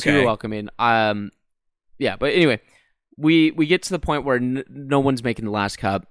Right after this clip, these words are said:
Speaker 1: They still have fucking four cups or three cups on our side.
Speaker 2: Okay.
Speaker 1: And then everyone's like, "Okay, Steven, just visualize it." I was like, "Okay, I'm, I'm visualizing it." Put the ball to my forehead, and I closed my eyes really tight, and then I opened them,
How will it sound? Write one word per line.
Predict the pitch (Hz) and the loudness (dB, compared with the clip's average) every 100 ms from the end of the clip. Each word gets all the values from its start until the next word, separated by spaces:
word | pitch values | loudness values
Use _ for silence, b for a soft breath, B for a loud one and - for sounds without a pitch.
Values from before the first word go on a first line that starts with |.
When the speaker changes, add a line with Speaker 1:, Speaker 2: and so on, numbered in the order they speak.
| - | -20
Speaker 1:
They | 120 147 151 | 0 2 2
still | - 123 | 2 2
have | 113 | 2
fucking | - 110 107 101 | -2 -6 -6 -6
four | 113 104 | -6 -4
cups | 104 98 - | -6 -6 -8
or | 104 | -8
three | - 101 | -8 -6
cups | 101 - | -6 -8
on | 104 | -6
our | 104 104 | -4 -4
side. | - 98 101 | -4 -6 -6
Speaker 2:
Okay. | 110 117 104 - - | -8 -6 -8 -10 0
Speaker 1:
And | 131 131 | 2 4
then | 135 127 123 | 2 0 -4
everyone's | 131 127 120 | -4 -4 -4
like, | 120 | -6
"Okay, | 262 247 226 | -4 0 0
Steven, | - 175 139 - | 0 -4 -6 -4
just | 294 269 _ _ _ | -4 -4 _ _ _
visualize | - 330 262 220 151 123 | 0 2 2 0 0 -4
it." | 113 | -8
I | - | -14
was | 185 | -16
like, | 453 | -16
"Okay, | - - 330 349 330 | -18 -8 2 4 4
I'm, | - _ - | 0 _ -2
I'm | 311 - | -2 4
visualizing | 415 392 403 320 311 294 | 6 6 6 6 6 2
it." | 196 | -2
Put | 156 | -4
the | 160 | 0
ball | 175 127 | 2 2
to | 151 | 0
my | 175 | -4
forehead, | 139 139 147 156 B B B | -4 -2 -2 -2 B B B
and | - | -4
I | - | -4
closed | - 202 175 | 0 0 2
my | 175 160 | 2 4
eyes | 175 170 | 4 2
really | 180 175 | 2 0
tight, | 196 180 180 | 4 6 4
and | 156 | 0
then | 139 | 0
I | |
opened | 139 160 175 | 2 2 0
them, | 180 | -2